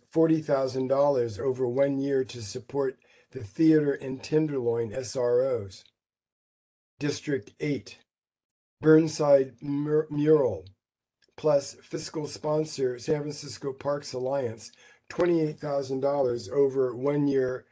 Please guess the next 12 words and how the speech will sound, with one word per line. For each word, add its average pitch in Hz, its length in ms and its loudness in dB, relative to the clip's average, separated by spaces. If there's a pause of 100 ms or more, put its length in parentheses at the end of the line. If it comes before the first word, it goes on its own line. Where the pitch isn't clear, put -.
(520)
a 135 60 -12
period 143 640 2
to 131 140 -8
support 143 640 -2
the 131 200 -2 (320)
Glen 165 320 2
Park 143 380 0
Burnside 139 800 0
Mural 131 520 -2
and 127 240 -10
Tiled 127 460 -6
Stairway. 139 640 -6